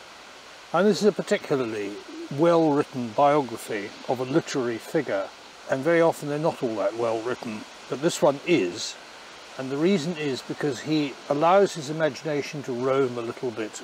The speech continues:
and give us a real interpretation of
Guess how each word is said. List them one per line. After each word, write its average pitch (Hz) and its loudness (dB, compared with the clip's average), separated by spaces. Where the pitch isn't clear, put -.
and 120 -2
give 147 -2
us - -4
a 175 2
real 180 6
interpretation 123 -2
of 127 0